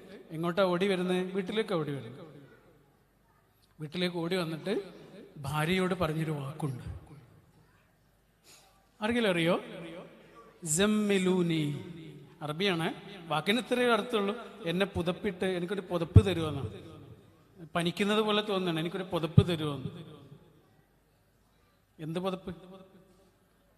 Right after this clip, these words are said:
ഏ? ഷീലേന്റെ പുതപ്പാണോ? ആണോ? കമ്പിളി പുതപ്പാ? അങ്ങനെയാണെങ്കിൽ വേറെ ഏതെങ്കിലും വീട്ടിലേക്ക് പോയപ്പോരെ? അവിടൊക്കെ പുതപ്പുണ്ടാവില്ലേ?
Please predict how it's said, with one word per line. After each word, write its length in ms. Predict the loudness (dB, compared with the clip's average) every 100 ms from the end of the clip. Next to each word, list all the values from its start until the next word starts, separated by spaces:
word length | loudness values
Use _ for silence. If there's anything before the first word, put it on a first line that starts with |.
| _ -4
ഏ? 40 | -2 -2 -6 -10 -16 -20 -20 -20 -10
ഷീലേന്റെ 440 | -4 2 4 4 4
പുതപ്പാണോ? 520 | 2 2 2 2 0 -4 -10 -14 -16 -18 -20 -20 -20 -20 -4 0
ആണോ? 180 | 2 0 -4 -12 -14 -16 -18 -14 -6
കമ്പിളി 200 | -2 -2
പുതപ്പാ? 360 | 0 -2 -4 -6 -8 -16 -20 -18 -8
അങ്ങനെയാണെങ്കിൽ 380 | -2 2 2 2
വേറെ 220 | 4 4
ഏതെങ്കിലും 280 | 2 0 0
വീട്ടിലേക്ക് 320 | 0 -2 0
പോയപ്പോരെ? 360 | 0 0 -4 -6 -10 -18 -20 -20 -20 -20 -20 _ _ _ _ _ _ -6
അവിടൊക്കെ 240 | -4 -4
പുതപ്പുണ്ടാവില്ലേ? 680 | -2 -2 -2 0 2 2